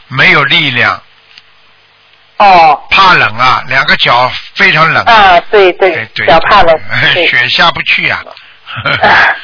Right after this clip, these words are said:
Speaker 1: 嗯。
Speaker 2: 哦。
Speaker 1: 嗯，明白吗？
Speaker 2: 嗯，
Speaker 1: 嗯。
Speaker 2: 啊，好。
Speaker 1: 嗯。
Speaker 2: 台长，我身上有没有灵性啊？
Speaker 1: 属牛的是吧？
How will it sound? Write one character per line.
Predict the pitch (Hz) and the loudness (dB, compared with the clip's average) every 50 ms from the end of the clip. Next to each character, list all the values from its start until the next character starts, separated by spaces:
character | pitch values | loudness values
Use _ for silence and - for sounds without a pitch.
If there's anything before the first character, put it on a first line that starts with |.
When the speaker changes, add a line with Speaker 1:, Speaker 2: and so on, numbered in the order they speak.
| - - - | -16 -14 -10
Speaker 1:
嗯。 | - 127 123 120 110 107 110 104 104 101 | -8 -6 -6 -6 -6 -8 -10 -10 -6 -2
Speaker 2:
哦。 | - 202 196 185 175 165 156 151 151 - - - - - - 110 | 0 2 4 4 6 6 6 4 2 0 -4 -10 -14 -14 -12 -10
Speaker 1:
嗯， | 110 107 107 104 98 98 95 95 95 95 101 - - - - - - - - 113 | -10 -10 -10 -12 -12 -14 -16 -16 -18 -20 -20 -20 -20 -20 -20 -20 -20 -16 -12 -10
明 | 117 123 | -6 -4
白 | 135 139 135 | -2 -2 -2
吗？ | - 170 | 0 -2
Speaker 2:
嗯， | 202 196 190 185 185 185 185 - - - - | -2 -2 -2 -2 -4 -6 -10 -14 -16 -12 -8
Speaker 1:
嗯。 | 131 127 123 | -6 -2 0
Speaker 2:
啊， | 196 190 175 170 156 - - | 2 4 4 4 2 2 0
好。 | 170 139 139 - - - - - | 0 0 0 -2 -4 -10 -16 -16
Speaker 1:
嗯。 | - - 101 - - - - - | -16 -16 -14 -16 -16 -10 -4 0
Speaker 2:
台 | 247 269 | 0 2
长， | 277 277 254 233 | 4 4 4 6
我 | - 190 190 185 180 180 180 180 | 6 4 4 4 4 4 2 2
身 | - 254 254 254 | 0 0 2 4
上 | 262 233 196 | 4 4 4
有 | 170 | 4
没 | 165 175 | 2 2
有 | 170 165 | 2 2
灵 | 156 156 151 160 - - | 2 0 -2 -4 -4 -4
性 | - 165 143 | -4 -2 -2
啊？ | 139 147 - - - - - - - - - _ _ _ _ _ _ _ _ _ _ _ _ _ _ _ _ _ _ _ _ _ _ _ _ _ _ _ - - _ _ _ _ - - _ _ - - _ _ _ _ - - - _ _ _ _ _ _ _ | -2 -4 -6 -10 -16 -20 -20 -20 -20 -20 -20 _ _ _ _ _ _ _ _ _ _ _ _ _ _ _ _ _ _ _ _ _ _ _ _ _ _ _ -20 -20 _ _ _ _ -20 -20 _ _ -20 -20 _ _ _ _ -20 -20 -20 _ _ _ _ _ _ _
Speaker 1:
属 | - - - 135 | -10 -8 -8 -8
牛 | 131 127 123 117 113 123 | -6 -6 -6 -6 -4 -2
的 | 143 165 160 | -2 -2 -2
是 | 127 127 | -2 -2
吧？ | 113 107 101 92 95 - | -4 -4 -4 -4 -8 -12